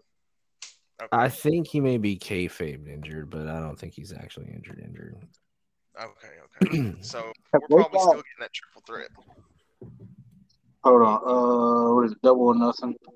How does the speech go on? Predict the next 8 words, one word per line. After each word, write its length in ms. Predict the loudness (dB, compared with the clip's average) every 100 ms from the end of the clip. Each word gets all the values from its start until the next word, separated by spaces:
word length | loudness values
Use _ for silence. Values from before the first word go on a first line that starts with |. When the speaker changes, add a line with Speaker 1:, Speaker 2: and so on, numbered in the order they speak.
| _ _ -20 _ _ _ _ -4
Speaker 3:
Twenty 260 | 0 0
twenty-one. 640 | 0 2 6 8 8 6 2 _ _ _ _ _ _ _ _ -20 _ _ _ _ _ _ _ _ _ _ _ _ _ _ _ _ _ _ _ _ -20 _ _ -14
Shit, 220 | -8 -4
yeah. 120 | 0 2
Speaker 1:
Let's 120 | 0
make 120 | -4
that 140 | -10 0 6
Speaker 3:
Thirtieth. 420 | 8 8 6 4